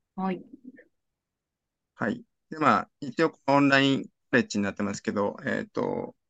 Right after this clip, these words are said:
Speaker 2: まあ、ここのアカデミーの内容としては、まあ、こういったことを、まあ、いろいろやっていくよ、みたいな感じで。
Speaker 1: うん、うん。
Speaker 2: はい。今後はなんか、どんどん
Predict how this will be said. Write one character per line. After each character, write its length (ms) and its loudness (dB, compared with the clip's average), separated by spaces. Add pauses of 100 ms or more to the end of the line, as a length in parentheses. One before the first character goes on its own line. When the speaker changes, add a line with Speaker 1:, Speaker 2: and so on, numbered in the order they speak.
(320)
Speaker 2:
ま 100 -6
あ、 20 -10
こ 120 -20
こ 160 4
の 360 4
ア 120 -2
カ 140 6
デ 140 6
ミ 200 2
ー 40 -4
の 240 -4 (1300)
内 300 6
容 180 6
と 140 2
し 120 -6
て 120 4
は、 220 2
ま 140 -2
あ、 40 -4
こ 160 -2
う 40 2
い 40 2
っ 40 -8
た 200 -2
こ 120 0
と 180 -4
を、 260 -4
ま 160 4
あ、 40 4
い 80 2
ろ 120 4
い 40 4
ろ 80 4
や 120 4
っ 80 -6
て 100 -4
い 40 -2
く 100 -8
よ、 200 -2
み 120 -6
た 140 -4
い 60 -6
な 120 -10
感 240 -6
じ 140 -10
で。 240 0 (1200)
Speaker 1:
う 60 -6
ん、 20 -4 (260)
う 60 -6
ん。 80 -6 (320)
Speaker 2:
は 140 2
い。 120 -6 (760)
今 200 4
後 140 8
は 220 8
な 140 4
ん 40 -6
か、 280 -10 (500)
ど 120 2
ん 80 0
ど 100 -4
ん 100 -10